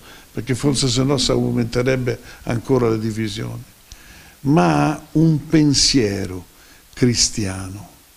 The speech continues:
un metodo cristiano da proporsi,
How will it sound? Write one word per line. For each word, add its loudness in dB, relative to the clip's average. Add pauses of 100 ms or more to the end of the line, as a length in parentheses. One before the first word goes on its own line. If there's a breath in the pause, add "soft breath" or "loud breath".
(720 soft breath)
un 4
metodo 0 (220 soft breath)
cristiano -6 (680 soft breath)
da -2
proporsi, -2